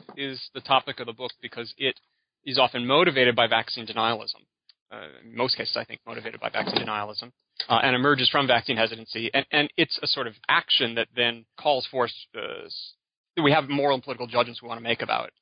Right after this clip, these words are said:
about it. Whereas something like vaccine hesitancy, I think, is actually perfectly reasonable and,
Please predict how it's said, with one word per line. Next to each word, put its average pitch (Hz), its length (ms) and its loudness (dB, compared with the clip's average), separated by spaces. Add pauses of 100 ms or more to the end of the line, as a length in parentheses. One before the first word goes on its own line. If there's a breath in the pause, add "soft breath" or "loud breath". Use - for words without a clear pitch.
(100)
about 113 220 -8
it. - 100 -14 (100)
Whereas 135 400 4 (200)
something 147 180 2
like 131 140 2
vaccine 127 300 0
hesitancy, 127 520 -2
I 120 80 4
think, 123 240 -14
is 113 80 -8
actually 113 480 -10 (420)
perfectly 151 300 -4
reasonable 127 480 0
and, 123 100 -10